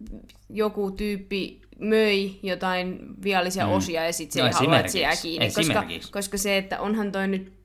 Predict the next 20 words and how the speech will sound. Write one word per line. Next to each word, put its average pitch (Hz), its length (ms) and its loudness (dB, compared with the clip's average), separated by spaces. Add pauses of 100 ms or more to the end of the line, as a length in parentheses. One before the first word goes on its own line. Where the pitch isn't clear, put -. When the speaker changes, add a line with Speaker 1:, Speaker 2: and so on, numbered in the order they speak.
Speaker 1:
todella, 180 460 -2 (140)
todella 117 380 -4
Speaker 2:
Mm. - 100 -10
Speaker 1:
outoa. 82 560 -8 (520)
Speaker 2:
On 104 280 -2
kyllä. 87 320 -6
Et 87 100 -6
sitten, 117 400 0 (380)
joo, 98 320 -6 (180)
sitten 123 440 -2 (460)
mennään 120 260 4
vähän 117 160 4
tämmöiseen, 101 600 -2 (1600)
tää 127 120 8
on 151 80 8
vähän 175 180 10
tämmönen 135 540 6 (760)
erikoisempi 123 880 4 (840)
salaliittoteoria. 92 1080 0
Speaker 1:
Mm. 170 220 -10